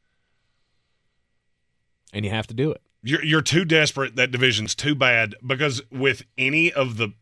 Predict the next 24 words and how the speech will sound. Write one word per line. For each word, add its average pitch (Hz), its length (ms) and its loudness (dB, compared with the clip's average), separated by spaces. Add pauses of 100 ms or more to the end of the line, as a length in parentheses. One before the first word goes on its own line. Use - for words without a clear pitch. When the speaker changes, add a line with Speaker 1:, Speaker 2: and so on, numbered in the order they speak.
(280)
Speaker 2:
any 196 380 2
of 147 160 -4
the 117 60 -6
five 127 300 2
quarterbacks 120 440 0
that 107 100 -2
I 101 60 0
just 92 220 -8
said, - 160 -12 (760)
well, 98 120 -8
we'll 104 100 -4
say 110 200 0
four 98 320 -8
'cause 90 180 -12
I 95 60 -8
don't 87 180 -12
think 90 180 -16
Caleb 85 280 -12
Williams 85 300 -14
is 87 60 -20
on 78 100 -18
the 71 40 -20
board 64 200 -20
here. - 140 -20